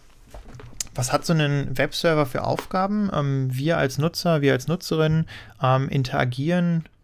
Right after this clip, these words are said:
ähm, über einen Client mit dem Webserver. Das ist in der Regel der Browser und wir verwenden den zum Beispiel, um irgendwie eine H T M L,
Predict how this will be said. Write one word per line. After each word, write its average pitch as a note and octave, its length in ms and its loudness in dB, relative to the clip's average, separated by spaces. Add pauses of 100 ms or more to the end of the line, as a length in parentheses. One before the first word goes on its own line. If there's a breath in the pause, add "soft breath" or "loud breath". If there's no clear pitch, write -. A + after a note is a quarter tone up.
(140)
ähm, C3 340 0
über C#3+ 240 0
einen B2+ 260 2
Client A#2+ 760 0 (120)
mit B2 400 2
dem A#2+ 160 0
Webserver. A#2+ 720 -4
Das C3+ 100 -10
ist C3+ 160 -2
in C3 100 0
der B2 140 4
Regel C3+ 240 4
der A#2+ 100 2
Browser D#3+ 640 2 (280 loud breath)
und C3 540 0
wir B2+ 180 0
verwenden C3 500 0
den B2+ 160 2
zum B2 180 -2
Beispiel, B2 480 0
um B2+ 160 0
irgendwie B2 260 0
eine A#2 160 2
H A#2+ 100 0
T B2 140 -6
M - 80 -4
L, B2 340 0